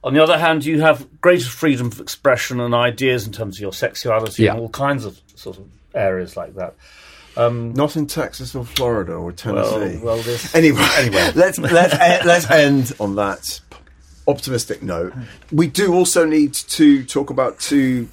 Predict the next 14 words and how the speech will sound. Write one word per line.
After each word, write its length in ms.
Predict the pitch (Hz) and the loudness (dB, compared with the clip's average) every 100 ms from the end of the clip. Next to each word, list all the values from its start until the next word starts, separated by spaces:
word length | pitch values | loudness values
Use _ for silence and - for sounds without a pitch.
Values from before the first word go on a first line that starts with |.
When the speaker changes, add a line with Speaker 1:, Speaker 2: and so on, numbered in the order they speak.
| 117 | -4
Speaker 3:
um, 340 | 113 110 101 | -2 -2 -4
major 540 | 120 135 151 143 104 107 | 2 6 8 6 4 -6
figures 640 | - 123 - 104 - - | 0 0 0 -6 -10 -14
that 120 | - | -12
we've 180 | 110 104 | -12 -6
lost 400 | 98 98 - - | -2 -2 -4 -2
Speaker 1:
Yeah. 260 | 117 117 - - | 2 2 -2 -4
Speaker 3:
in 500 | 117 113 110 107 104 | -2 0 -2 -4 -4
the 100 | 117 | -2
last 580 | 110 110 104 98 - - - | 0 2 0 -2 -8 -14 -16
week, 680 | 110 117 131 101 120 - - | -6 0 0 0 -6 -14 -8
uh, 200 | 117 113 110 | -2 -2 -2
namely 600 | 120 117 113 110 104 104 | 0 0 0 0 0 0
Ryuki 800 | - 107 110 107 - 107 101 98 | -2 -2 -2 -4 -6 -2 -2 -2